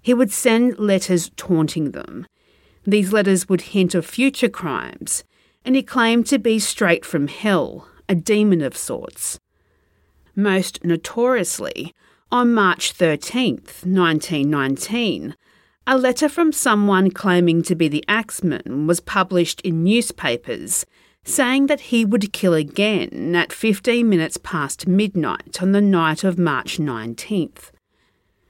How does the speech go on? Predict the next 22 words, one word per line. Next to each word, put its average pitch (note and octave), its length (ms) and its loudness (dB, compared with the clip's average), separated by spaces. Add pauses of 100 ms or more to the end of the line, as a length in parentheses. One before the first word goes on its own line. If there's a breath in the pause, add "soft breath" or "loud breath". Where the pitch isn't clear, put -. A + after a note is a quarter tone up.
(140)
But G#3+ 140 2 (100)
anyone B3+ 640 4
playing F3 420 4
jazz A3 400 0
music D#3+ 540 -2
would D3+ 160 -2
be A#2 100 -4
spared. - 720 -4 (800)
That A3 420 0
night, F3 480 2 (120)
all G3 180 2
the B3+ 100 2
dance F3+ 440 2
halls E3+ 480 0
in E3+ 80 4
New D#3+ 200 2
Orleans C3+ 680 -4
were E3+ 160 0
filled D#3 440 0
to - 120 -6
capacity, C#3 920 -4 (480)
and A3+ 160 0